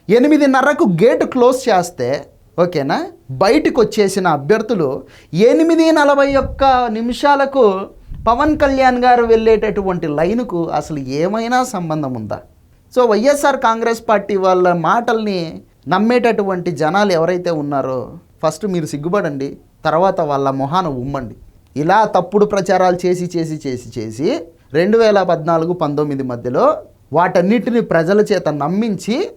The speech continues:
రెండు వేల పంతొమ్మిదిలో అధికారం చేపట్టి ఐదు సంవత్సరాల పాటు ఆంధ్రప్రదేశ్ను సర్వనాశనం చేశారు. మళ్ళీ ఇప్పుడు అదే ఫార్మాట్నే నమ్ముకున్నారు వాళ్ళు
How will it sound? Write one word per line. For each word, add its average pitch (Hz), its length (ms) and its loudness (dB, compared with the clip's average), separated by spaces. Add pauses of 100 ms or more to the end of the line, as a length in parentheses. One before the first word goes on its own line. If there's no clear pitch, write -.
(360)
రెండు 185 240 2
వేల 240 200 4
పంతొమ్మిదిలో 175 800 0 (260)
అధికారం 196 520 0
చేపట్టి 175 720 -2 (100)
ఐదు 214 240 2
సంవత్సరాల 208 560 0
పాటు 180 300 0
ఆంధ్రప్రదేశ్ను 214 640 0
సర్వనాశనం 226 640 -2
చేశారు. 247 380 -2 (340)
మళ్ళీ 269 320 4
ఇప్పుడు 277 220 0
అదే 247 260 4
ఫార్మాట్నే 233 560 0
నమ్ముకున్నారు 233 540 0
వాళ్ళు 120 280 -4